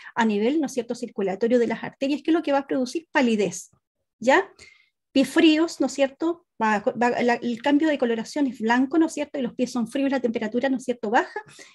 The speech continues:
y también los pulsos son disminuidos. Eso es cuando nosotros vemos en generalmente, ¿no es cierto?, las arterias. Pero aquí estamos hablando de un problema específicamente, ¿no es cierto?, de los pequeños vasos.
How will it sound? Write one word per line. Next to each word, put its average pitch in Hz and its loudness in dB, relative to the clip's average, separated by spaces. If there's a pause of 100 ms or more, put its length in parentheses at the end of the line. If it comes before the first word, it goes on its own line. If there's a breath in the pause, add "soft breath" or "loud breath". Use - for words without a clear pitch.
y 311 2
también 339 4
los 254 -2
pulsos 262 0
son 277 -4
disminuidos. 247 -4 (380)
Eso 202 -6
es 226 -6
cuando 214 0
nosotros 247 -4
vemos 247 0
en 226 0
generalmente, 320 2
¿no 269 -2
es 262 -8
cierto?, 262 -6
las 240 -6
arterias. - -12 (320 soft breath)
Pero 302 6
aquí 311 4
estamos 480 2
hablando 285 2
de 302 2
un 269 -2
problema 262 -2
específicamente, 330 -2
¿no 277 0
es 240 -10
cierto?, 285 -4
de 294 -2 (800 soft breath)
los 339 0
pequeños 330 8
vasos. - -10